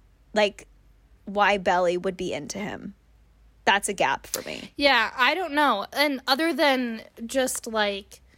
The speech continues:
Speaker 2: I mean, the whole point of the show is that this is the first summer that she's, like, ready to date, you know?
Speaker 1: Right.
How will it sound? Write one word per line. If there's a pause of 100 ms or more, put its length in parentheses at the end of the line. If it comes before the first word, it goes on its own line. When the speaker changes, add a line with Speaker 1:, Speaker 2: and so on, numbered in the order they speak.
(440)
Speaker 2:
I
mean,
the
whole
point
of
the
show
is
that
this
is
the
first
summer
that
she's, (440)
like, (1080)
ready
to
date, (160)
you
know?
Speaker 1:
Right.